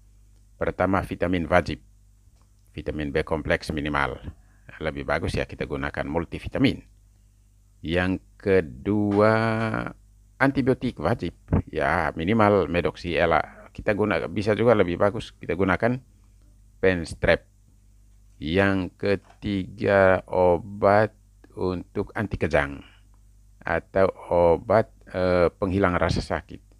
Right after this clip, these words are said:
ya, kita harus gunakan. Ah, salah satu merek, ah, obat, eh, anti kejang, penghilang rasa sakit ni Analdon.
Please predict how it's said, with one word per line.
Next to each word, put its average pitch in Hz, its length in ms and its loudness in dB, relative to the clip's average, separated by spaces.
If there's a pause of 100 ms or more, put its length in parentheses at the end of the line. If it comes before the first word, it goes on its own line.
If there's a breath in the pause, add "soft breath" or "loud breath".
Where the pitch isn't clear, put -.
(180)
ya, 107 140 -4
kita 170 220 -4
harus 151 120 -10
gunakan. 139 460 -2 (1300)
Ah, 78 400 -4
salah 85 240 -2
satu 92 320 2
merek, 92 480 2 (240)
ah, - 280 -2 (120)
obat, 85 240 0 (240)
eh, 87 240 -2
anti - 240 -8
kejang, 98 480 0 (400)
penghilang 87 400 -2
rasa 87 360 -2
sakit - 280 -12
ni 67 80 -4
Analdon. 82 560 0